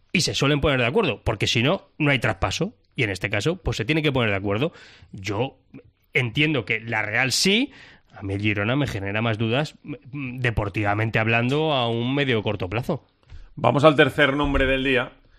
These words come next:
Speaker 2: que para mí es el más triste de todos, y es que el dinero, no, no lo digo por Dani Gómez, sino que el dinero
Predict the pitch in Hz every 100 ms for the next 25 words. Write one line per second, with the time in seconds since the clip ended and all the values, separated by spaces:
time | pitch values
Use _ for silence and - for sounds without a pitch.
0 | _ _ _ _ _ _ - 104 104 110
1 | 113 131 107 - 120 - 127 117 113 113
2 | 147 - 131 123 - 104 98 175 185 135
3 | 120 139 82 - 80 80 71 78 78 78
4 | 80 95 160 120 101 90 - 165 185 143
5 | 127 143 156 92